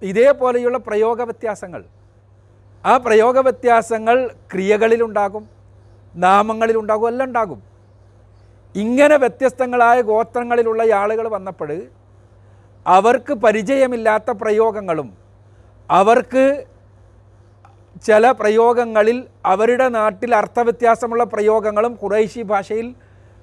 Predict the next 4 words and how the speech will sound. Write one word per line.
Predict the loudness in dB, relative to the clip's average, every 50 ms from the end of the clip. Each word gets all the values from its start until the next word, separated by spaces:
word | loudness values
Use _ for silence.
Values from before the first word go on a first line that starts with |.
| -20 _ -20 _ _ _ -10 0
സ്വാഭാവികമാണ്. | 2 4 4 4 4 0 0 0 0 -2 -4 -4 -4 -6 -8 -12 -18 -20 _ _ _ _ _ _ -20 -20 _ -20 _ _ _ _ _ _ _ _ _ _ _ _ _ 0
അപ്പോൾ | 0 0 4 4 4 4 4 2 0 -2
അവർക്ക് | 0 0 -2 -4 -6 -8 -6
പ്രയാസമുണ്ടായി. | -4 -4 -4 -4 -6 -8 -10 -10 -10 -10 -10 -10